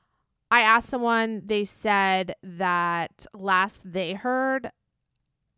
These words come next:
Twigs was hanging out with <laughs> Jacob Elordi. I mean, it all goes back to Jacob Elordi. I don't know how accurate that information is. Like I said,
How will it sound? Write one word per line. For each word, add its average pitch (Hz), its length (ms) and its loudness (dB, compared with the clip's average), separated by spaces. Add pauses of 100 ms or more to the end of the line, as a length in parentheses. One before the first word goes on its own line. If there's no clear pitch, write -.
(120)
Twigs 214 540 -4
was 208 160 -6
hanging 196 420 -8
out 175 420 -4
with 202 380 -6
<laughs> - 0 -
Jacob 240 640 2
Elordi. 190 720 0
I 220 100 2
mean, 226 300 -4
it 214 140 -2
all 196 200 2
goes 202 240 -2
back 175 260 0
to 185 80 -8
Jacob 170 340 -8
Elordi. 120 440 -8 (500)
I 208 160 4
don't 220 220 -2
know 190 240 0
how 175 180 0
accurate 175 460 -4
that 160 180 -4
information 170 600 -8
is. 185 440 -6 (520)
Like 190 300 -2
I 196 120 0
said, 170 560 -2